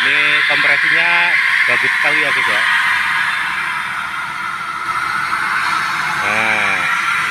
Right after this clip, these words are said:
<clears throat> oke. Nah, setelah turun posisi gas on, kalau ke samping kiri sini on, dia kepompa, guys, otomatis di dalam blok tadi yang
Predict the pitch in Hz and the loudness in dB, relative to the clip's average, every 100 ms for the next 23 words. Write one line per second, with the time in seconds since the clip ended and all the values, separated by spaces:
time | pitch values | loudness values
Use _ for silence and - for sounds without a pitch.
0 | - - - - - - - - - - | -2 -2 -2 -8 -10 -10 -10 -12 -12 -8
1 | 101 113 110 82 - - - - - 117 | -2 0 0 0 -6 -12 -12 -12 -8 -2
2 | 131 123 139 147 147 139 214 247 208 208 | -2 -2 -2 0 0 2 4 4 6 4
3 | 233 240 180 156 185 202 - 202 202 202 | 0 -8 -8 -4 0 0 2 4 6 6
4 | 208 190 170 - 156 156 - 180 185 226 | 4 2 -6 -2 0 0 -2 2 2 2
5 | 247 - - - - - - - - - | -6 -10 -12 -12 -12 -12 -12 -12 -12 -12
6 | - - - 165 165 - 165 170 170 170 | -12 -10 -4 -2 -2 -4 -2 2 4 2
7 | 170 180 170 165 175 175 165 185 185 180 | 0 0 0 2 2 0 0 2 2 2
8 | 185 180 202 220 - - 160 160 202 240 | 2 4 2 -2 -10 -4 2 4 2 -2
9 | 254 - - - - - - 165 233 240 | -6 -10 -10 -10 -10 -10 -2 2 2 2
10 | 196 165 233 233 220 196 170 165 - 170 | -2 2 2 4 2 4 0 0 -4 0
11 | 190 180 175 170 240 175 156 139 147 165 | 0 2 0 0 -2 0 2 2 0 -4
12 | 170 170 - - - - - - - - | -6 -10 -12 -12 -12 -12 -12 -12 -12 -12
13 | - - - - - - 139 151 - 156 | -12 -12 -12 -12 -12 -4 -2 -2 0 -2
14 | 160 190 208 185 | 0 2 4 4